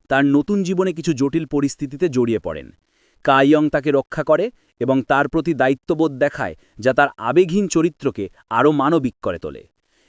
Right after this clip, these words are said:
ইবলিস একটি লাল বেলুন দেখে তার হারানো কুড়ি বছরের স্মৃতির কিছু অংশ ফিরে পায়। সে মনে করতে পারে সে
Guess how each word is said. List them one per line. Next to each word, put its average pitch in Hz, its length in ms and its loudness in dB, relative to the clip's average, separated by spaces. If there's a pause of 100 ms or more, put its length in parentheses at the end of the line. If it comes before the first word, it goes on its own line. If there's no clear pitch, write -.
ইবলিস 175 400 2
একটি 208 220 -2
লাল 147 300 2
বেলুন 185 360 0
দেখে 143 320 -2 (240)
তার 139 140 0
হারানো 139 420 0
কুড়ি 170 260 -4
বছরের 160 300 0
স্মৃতির 147 380 -2
কিছু - 300 -4
অংশ 143 280 -2
ফিরে 113 200 -4
পায়। 71 200 -12 (520)
সে - 140 2
মনে 143 240 4
করতে 196 280 0
পারে 107 260 -2 (240)
সে - 180 0